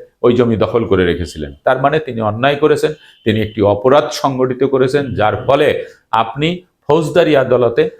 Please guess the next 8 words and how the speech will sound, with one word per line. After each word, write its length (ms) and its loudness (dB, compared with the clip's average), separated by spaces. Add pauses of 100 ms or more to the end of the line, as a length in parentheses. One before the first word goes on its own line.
(240)
জালিয়াতি 540 2
মামলা 340 2
দিতে 240 2
পারবেন। 360 0
আপনি 240 -10
ক্ষতিপূরণ 600 -6
আদায়ের 360 0
লক্ষ্যে 380 0